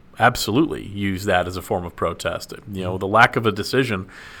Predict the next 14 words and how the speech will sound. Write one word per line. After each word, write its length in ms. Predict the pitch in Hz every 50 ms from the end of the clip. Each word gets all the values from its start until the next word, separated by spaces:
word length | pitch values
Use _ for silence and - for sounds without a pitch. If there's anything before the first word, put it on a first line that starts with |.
| - - - - - - -
or 160 | - 113 110
lack 240 | 110 113 123 131 127
of, 120 | 123 101 110
uh, 260 | 104 - - 107 107
lack 240 | 107 110 123 127 -
of 100 | 110 104
making 300 | 113 120 123 - 104 101
a 60 | 95
choice 380 | - - 107 98 98 95 - -
is 100 | 98 90
a 40 | 87
pretty 200 | - 123 117 104
strong 260 | - - 113 95 92
statement, 460 | - - - 107 - - 71 - -